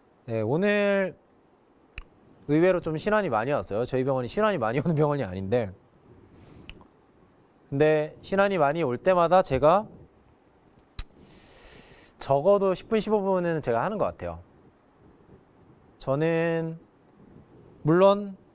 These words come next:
첫 번째 내원하셨을 때 치료를 안 하고 뭐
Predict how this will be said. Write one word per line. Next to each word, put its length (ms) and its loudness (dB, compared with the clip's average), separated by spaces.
첫 160 0
번째 300 0
내원하셨을 680 -2
때 320 0
치료를 360 2
안 180 -2
하고 340 -6
뭐 420 -10